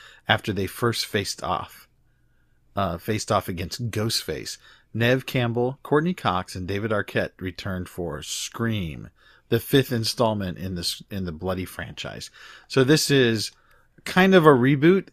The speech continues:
It's just called Scream, so it's, it's not like Scream Five or Scream. I, I don't know what they would call it other than that, but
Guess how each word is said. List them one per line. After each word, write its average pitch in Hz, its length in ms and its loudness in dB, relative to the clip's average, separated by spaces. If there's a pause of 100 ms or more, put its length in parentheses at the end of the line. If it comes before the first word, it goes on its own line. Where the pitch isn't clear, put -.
It's - 220 0
just - 320 4
called 127 240 8
Scream, 120 460 0
so 113 260 4
it's, - 360 -8
it's - 160 -8
not 92 220 -4
like 92 160 -4
Scream 98 320 -6
Five 90 460 -2
or 82 120 -6
Scream. 90 680 -8 (960)
I, 85 320 -4
I 78 100 -8
don't - 160 -14
know 82 140 -12
what 78 180 -10 (320)
they 80 320 -6
would 101 380 -8
call 90 260 -2
it 98 140 -4
other 95 240 -4
than 90 180 -8
that, 101 300 -8
but 98 240 -4